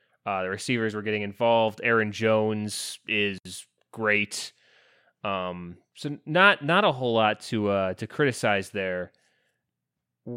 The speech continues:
Where I do have criticism comes on the other side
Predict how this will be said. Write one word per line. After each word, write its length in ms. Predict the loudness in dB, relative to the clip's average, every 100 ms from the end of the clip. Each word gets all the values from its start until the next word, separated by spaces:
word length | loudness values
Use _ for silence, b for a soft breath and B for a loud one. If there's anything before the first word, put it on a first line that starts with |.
| -14 -20 -4
Where 280 | 2 6 6
I 160 | 6
do 220 | 6 4
have 240 | 6 2 0
criticism 760 | -2 -2 -4 -8 -8 -12 -14 -16
comes 300 | -6 -6 -2
on 140 | -2 -2
the 180 | -4 -2
other 420 | 0 0 -2 -6 -18
side 480 | -10 -6 -4 -6 -10